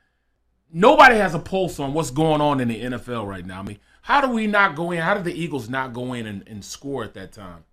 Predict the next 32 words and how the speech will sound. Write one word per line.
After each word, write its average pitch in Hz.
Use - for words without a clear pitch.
You 131
know 139
what 143
I 147
mean? 139
They 139
take 175
a 117
knee. 160
They 127
stop. 156
I 202
mean, 180
I'm, 208
I, 147
I 170
mean, 180
Miami 220
blew 208
out, 214
you 170
know, 165
the 160
Denver 165
Broncos, 165
then 160
turn 185
around 180
and -
take 190
a 156
knee. 185